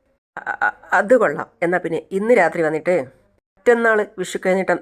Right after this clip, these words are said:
തന്നൂടെ? വിഷു ആയതുകൊണ്ട് കമ്പിത്തിരിയും പൂത്തിരിയും ഒക്കെ എല്ലായിടത്തും കത്തിക്കും. അതുപോലെ തന്നെ മറ്റന്നാൾ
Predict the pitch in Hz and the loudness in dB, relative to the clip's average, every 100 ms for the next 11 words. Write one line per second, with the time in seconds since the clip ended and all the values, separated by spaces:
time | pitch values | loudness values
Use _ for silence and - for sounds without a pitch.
0 | - 156 143 131 135 _ _ - - _ | -4 -4 -2 -4 -6 _ _ -20 -20 _
1 | _ _ _ _ _ 226 220 170 170 170 | _ _ _ _ _ -2 0 2 2 0
2 | 151 131 - 160 170 180 185 170 156 156 | -4 -4 -4 -4 -4 -4 -4 -4 -4 -8
3 | 160 151 147 139 - - 160 185 185 175 | -8 -8 -8 -10 -10 -2 0 2 2 0
4 | 165 151 143 143 127 - _ _ _ _ | -6 -6 -8 -10 -14 -16 _ _ _ _
5 | _ - 214 214 196 170 151 135 - 165 | _ 0 4 4 4 0 0 -4 -4 -2
6 | 170 - 208 180 | -2 2 2 2